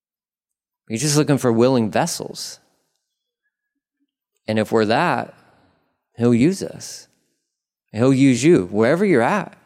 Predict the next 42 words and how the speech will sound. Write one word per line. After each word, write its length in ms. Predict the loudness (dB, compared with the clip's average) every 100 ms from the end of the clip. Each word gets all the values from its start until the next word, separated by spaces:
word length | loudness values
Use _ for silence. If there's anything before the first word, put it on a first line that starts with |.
| _
wherever 240 | -2 0 2
you're 120 | 2
at. 280 | 0 -4 -10 -20 -10
That's 200 | -4 0
the 80 | 2
beauty 240 | 2 4 4
about 340 | 2 -2 -6
church 500 | -4 0 0 0 0
and 160 | 2 4
ministry 380 | 2 2 0
and 80 | 2
all 80 | 2
that 80 | 2
stuff 240 | 0 -2
too, 220 | 2 2
is 120 | 2 2
like, 260 | 0 -2 -10 -20 -20 -20 _
what 200 | -2 -2
career 460 | 2 4 4 4 2
are 60 |
you 220 | 0 -2 -6
part 340 | -2 -2 -2
of? 500 | -6 -12 -16 -20 -20 _ _ _ _ _ _ _ _ _ _ _ _ _ _
Are 100 | -2
you 160 | 2 2
in 80 | 2
the 80 | 2
medical 460 | 2 0 2 2
industry? 460 | 2 0 0 -2 0
Well, 180 | -2 -2
then 220 | -2 -2
serve 420 | -2 0 0 0
the 120 | 0
Lord 340 | 2 2 0 0
there. 440 | 0 0 -6 -16 _ _ -20 _ _ _ _ -6
If 120 | 0
you're 100 | 2
doing 260 | 4 4 2
something 320 | 0 2 2
else 220 | 2 2
somewhere 340 | 0 2 2
else, 160 | 2